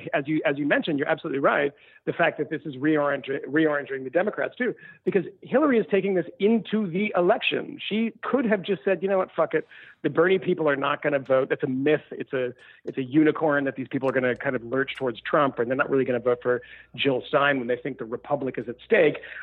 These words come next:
I'll go back to the center and go back to a sensible position on trade, and she hasn't done that, which I find.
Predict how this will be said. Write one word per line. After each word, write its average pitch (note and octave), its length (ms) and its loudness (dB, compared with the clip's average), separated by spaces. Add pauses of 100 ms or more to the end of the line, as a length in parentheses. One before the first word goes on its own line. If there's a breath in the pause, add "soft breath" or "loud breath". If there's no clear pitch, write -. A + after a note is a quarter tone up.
I'll E3+ 180 4
go F3 220 2
back D#3+ 460 0
to E3 40 -10
the B2+ 120 -14 (100)
center C#3+ 300 2
and C3+ 160 -4
go C3+ 100 0
back B2+ 180 -2
to C#3 60 -10
a B2 60 -8
sensible B2 360 -10
position A#2+ 340 -12
on A#2+ 80 -6
trade, E3+ 240 4
and B2 120 -6
she C#3 140 -8
hasn't B2 400 -8
done C#3 240 2
that, - 220 -6 (340 loud breath)
which C3+ 180 0
I C3+ 160 2
find. C3 260 0